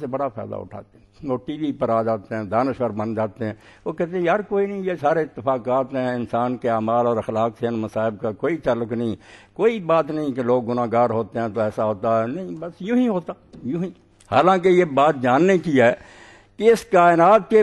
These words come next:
بارے میں یہ نقطہ نظر کہ یہاں کوئی بات اتفاقیہ ہوتی ہے۔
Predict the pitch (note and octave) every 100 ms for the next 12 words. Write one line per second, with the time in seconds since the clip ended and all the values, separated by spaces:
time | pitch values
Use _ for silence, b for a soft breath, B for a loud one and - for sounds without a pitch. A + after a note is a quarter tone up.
0 | F3+ F#3 F#3+ F3+ F3+ E3+ D#3 - D#3+ D#3
1 | D3 D3 D3+ D3 D#3 D3 C#3+ B2+ C3 C3+
2 | C#3 - A#2+ C3+ - D3+ C3 G#2+ - G2
3 | -